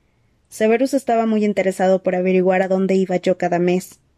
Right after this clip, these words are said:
explicó Lupin a los tres jóvenes. "Estábamos en el mismo curso, ¿saben? Y no nos caíamos bien. En especial le tenía inquina a James.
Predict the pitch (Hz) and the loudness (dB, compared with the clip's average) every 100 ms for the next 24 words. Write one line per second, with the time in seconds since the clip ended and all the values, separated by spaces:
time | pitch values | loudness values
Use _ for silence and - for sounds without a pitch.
0 | _ 175 - - 196 180 190 180 190 185 | _ -12 -10 -4 -2 0 0 0 -2 -2
1 | 180 180 - 175 - 190 185 175 185 - | -2 -4 -4 -6 -2 0 0 -2 -8 -18
2 | _ _ _ _ _ _ - - 208 208 | _ _ _ _ _ _ -12 -8 -2 0
3 | 220 220 220 202 196 190 185 - 208 - | 0 -2 -2 0 0 -2 -4 -4 -4 -4
4 | 202 185 175 185 226 _ _ - 196 214 | -6 -4 -2 -4 -6 _ _ -2 2 2
5 | 240 - 202 180 180 175 - 175 175 - | 0 -2 -2 -2 -2 -4 -4 -4 -4 -10
6 | _ _ _ _ _ _ - 190 190 - | _ _ _ _ _ _ -4 -2 -2 -2
7 | 190 190 190 208 196 196 190 196 196 185 | -4 -2 0 0 -2 -2 -2 -2 -2 -2
8 | 170 185 185 185 - | 0 0 0 -2 -10